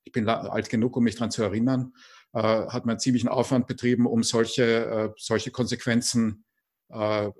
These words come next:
sicher auszuschließen, ja.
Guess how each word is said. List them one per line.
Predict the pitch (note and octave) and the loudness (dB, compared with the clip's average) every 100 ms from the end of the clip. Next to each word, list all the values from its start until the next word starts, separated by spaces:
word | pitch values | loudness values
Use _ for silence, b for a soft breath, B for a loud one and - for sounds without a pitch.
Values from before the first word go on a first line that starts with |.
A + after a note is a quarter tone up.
| G#2+ A2+ - G2+ | -14 -12 -14 -16
sicher | - - - - - D3+ - C3 A#2 | -18 -14 -12 -8 -2 -2 0 0 2
auszuschließen, | A#2 A2+ - A#2+ - G#2 G2+ - F#2 G#2 | 2 0 -2 -6 -6 -6 -6 -8 -10 -12
ja. | B2+ | -16